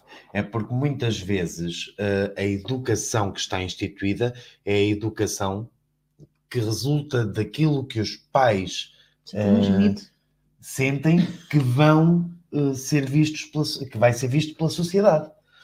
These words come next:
Speaker 1: Ou seja, educamos de acordo com aquilo que é aceitável na, na, na sociedade.
Speaker 2: O que é melhor, n-,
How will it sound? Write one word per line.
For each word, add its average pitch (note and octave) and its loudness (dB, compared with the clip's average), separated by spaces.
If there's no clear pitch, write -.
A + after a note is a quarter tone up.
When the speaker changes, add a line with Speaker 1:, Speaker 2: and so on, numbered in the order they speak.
Speaker 1:
Ou A2 0
seja, A2+ 0
educamos E3 4
de D#3+ 4
acordo E3+ 4
com F3 0
aquilo F3+ 2
que F#3 2
é G3 6
aceitável F3+ 2
na, A#2 0
na, A#2 -2
na A2+ -4
sociedade. F#2+ -2
Speaker 2:
O G#3+ 0
que G#3+ 4
é A3+ 8
melhor, G#3 6
n-, G3+ 4